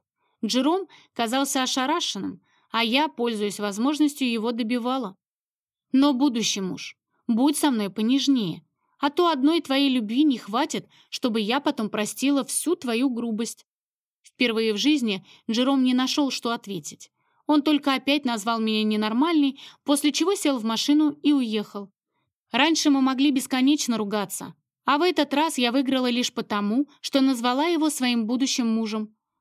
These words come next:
Пусть мне самой этот разговор был неприятным, но реакция Марсо того стоила.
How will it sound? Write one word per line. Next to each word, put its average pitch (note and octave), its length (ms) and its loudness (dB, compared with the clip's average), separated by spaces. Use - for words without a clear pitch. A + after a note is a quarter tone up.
Пусть D#4 240 0
мне C#4+ 140 4
самой C#4+ 400 2
этот A3+ 240 -4
разговор A3+ 440 -2
был A#3 180 -2
неприятным, A3+ 880 -2
но C4 100 2
реакция D4 460 2
Марсо A#3+ 440 -2
того A#3 260 -4
стоила. G#3+ 600 -4